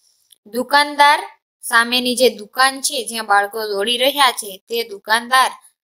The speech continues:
પોતાના ગ્રાહકોની રાહ જોઈ રહ્યો છે અને દુકાનની બાજુમાં હોસ્પિટલ છે. તો ડોક્ટર અને નર્સ છે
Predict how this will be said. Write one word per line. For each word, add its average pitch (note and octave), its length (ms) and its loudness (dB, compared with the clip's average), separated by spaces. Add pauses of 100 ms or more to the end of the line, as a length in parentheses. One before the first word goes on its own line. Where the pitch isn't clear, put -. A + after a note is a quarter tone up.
(140)
પોતાના A3 480 0
ગ્રાહકોની G#3 880 -4 (380)
રાહ A3 360 2
જોઈ G#3 280 -6
રહ્યો F#3+ 280 -8
છે G3 220 -6
અને A3 280 -10
દુકાનની B3 640 -4
બાજુમાં A3 760 -2
હોસ્પિટલ A3 640 -6
છે. F#3+ 180 -8 (560)
તો C#4+ 460 4 (140)
ડોક્ટર G#3+ 540 2 (120)
અને A#3+ 240 0
નર્સ A3 460 -4
છે G#3+ 500 -2